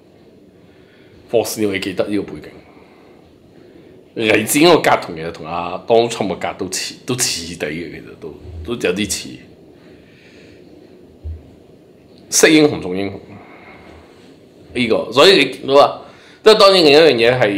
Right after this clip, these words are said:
因為啊 Donald Trump 係好積極支-，爭取美國天主教徒嘅支持。呢個都係，即係佢好得，即係你美國天主教徒係有一定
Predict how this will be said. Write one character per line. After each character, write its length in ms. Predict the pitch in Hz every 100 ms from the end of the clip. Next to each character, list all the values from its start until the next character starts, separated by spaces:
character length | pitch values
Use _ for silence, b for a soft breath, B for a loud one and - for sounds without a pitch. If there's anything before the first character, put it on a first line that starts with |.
| 95 98
因 60 |
為 100 | 143
啊 320 | 139 113 107 107
Donald 260 | 143 147
Trump 220 | 147 151 139
係 60 |
好 80 | 92 104 131
積 240 | - 151 -
極 100 | - -
支-， 220 | - 117 -
爭 240 | 127 120
取 200 | 120 101
美 220 | 95 90 90
國 260 | 98 - -
天 200 | 120 107
主 120 | 98
教 200 | 87 82
徒 200 | 80 73
嘅 40 |
支 160 | 73 90
持。 120 | 90 - - _ _ _ _ _ - _ _ b b b -
呢 80 | 107
個 60 |
都 120 | 95 98
係， 120 | 92 - - 98
即 80 | 98
係 40 | 120
佢 100 | 110
好 60 |
得， 240 | 110 123 -
即 500 | - - 113 110 147
係 160 | 135 110
你 160 | 110
美 120 | 104 107
國 100 | 113
天 180 | 143 127
主 120 | 107
教 160 | 92
徒 120 | 95 85
係 80 | 80
有 140 | 82
一 40 |
定 140 | 95